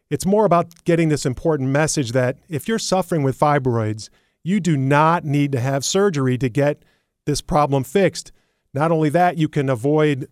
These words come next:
losing an organ, a body part you were born with, uh, 'cause that does have consequences. People don't like talking about what happens to people when they have the hysterectomy.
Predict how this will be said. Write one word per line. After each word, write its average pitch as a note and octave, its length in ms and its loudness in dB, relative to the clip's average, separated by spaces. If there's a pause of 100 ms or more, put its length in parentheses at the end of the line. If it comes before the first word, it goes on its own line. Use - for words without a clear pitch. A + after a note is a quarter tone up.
losing D3 640 0
an B2 100 -2
organ, C#3+ 680 2
a C#3+ 100 -6
body C#3+ 300 2
part D3 260 0
you C#3 100 0
were C3+ 100 2
born C#3+ 360 2
with, A#2+ 320 0 (380)
uh, D3+ 100 -2
'cause E3 200 -2
that G3 220 -2
does F#3+ 260 0
have E3+ 200 0
consequences. C#3+ 800 -4
People F3+ 260 -2
don't D#3 220 0
like D3+ 200 -2
talking E3 400 -2
about C3 320 0 (600)
what F#3+ 180 2
happens G3+ 380 -2
to E3 60 -4
people E3 280 0
when C#3 140 0
they C#3 100 0
have D#3 320 -2
the D3 80 0
hysterectomy. A2+ 800 -2